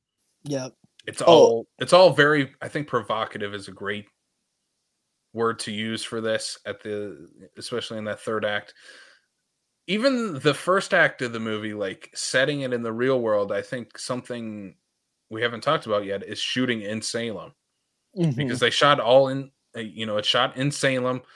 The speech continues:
Speaker 2: They use every bit of Salem as, as, as they can. There's, for people like us who love, like, Hocus Pocus, that also shot in Salem. There are the
Speaker 1: Yep.
Speaker 2: sa-, the same locations in this
Speaker 1: Yep.
Speaker 2: movie as, as there are in that movie.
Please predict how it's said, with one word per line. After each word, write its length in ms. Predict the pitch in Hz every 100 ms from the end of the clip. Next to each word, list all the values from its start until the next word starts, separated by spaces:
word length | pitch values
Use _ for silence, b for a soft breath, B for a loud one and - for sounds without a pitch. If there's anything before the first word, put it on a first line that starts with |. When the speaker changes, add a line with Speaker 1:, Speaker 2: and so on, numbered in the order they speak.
| b
Speaker 2:
They 80 | 98
use 440 | 107 135 131 - -
every 280 | 131 131 139
bit 160 | 131 127
of 100 | 123
Salem 380 | 131 123 131 120
as, 240 | 110 -
as, 460 | 104 104 - - - _ _ _ _ _
as 140 | 107 110
they 100 | 104
can. 420 | - 143 147 147 b _
There's, 680 | - 107 101 98 - - -
for 180 | - 101
people 300 | - 113 104
like 200 | 95 -
us 200 | 117 143
who 120 | -
love, 280 | 92 90 -
like, 200 | 82 85 _
Hocus 280 | 101 - -
Pocus, 440 | 147 160 196 196
that 140 | 98 98
also 260 | 101 -
shot 240 | 104 113 104
in 80 | 104
Salem. 360 | 147 180 185 b b b -
There 220 | 107 101
are 180 | 98 101
the 100 | 98
Speaker 1:
Yep. 100 | 101
Speaker 2:
sa-, 380 | 127 120 120
the 100 | 113
same 400 | 107 - 113 127
locations 840 | 123 123 123 135 - 170 196 - - _ _ _ _
in 160 | 123 120
this 120 | 117
Speaker 1:
Yep. 120 | 120 123
Speaker 2:
movie 240 | 131 156
as, 280 | 110 107 -
as 220 | 101 101
there 160 | 110 101
are 180 | 104
in 80 | 107
that 240 | 113 156 160
movie. 400 | 170 170 170